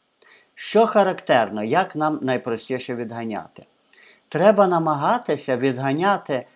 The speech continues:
короля суперника, ставлячи свого ферзя, е, на відстань коня відносно короля. Наприклад, якщо ми підемо ферзь Д три,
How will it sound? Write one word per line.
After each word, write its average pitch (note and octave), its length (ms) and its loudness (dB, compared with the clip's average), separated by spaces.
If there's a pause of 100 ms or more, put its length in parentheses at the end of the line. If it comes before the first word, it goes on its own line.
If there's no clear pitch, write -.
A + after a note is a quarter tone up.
(120)
короля D#3 500 2
суперника, E3+ 920 -4 (260)
ставлячи E3+ 920 0 (240)
свого D3+ 560 0
ферзя, C3 720 -4 (840)
е, A2 360 -6 (140)
на D3+ 220 2
відстань F#3 500 4
коня D#3 400 -2 (1000)
відносно C#3+ 580 2
короля. A2+ 500 -2
Наприклад, B2 680 0 (300)
якщо D3+ 380 2
ми F3 120 2
підемо E3 500 2
ферзь D3+ 340 4
Д C#3 180 -4
три, E3 380 -2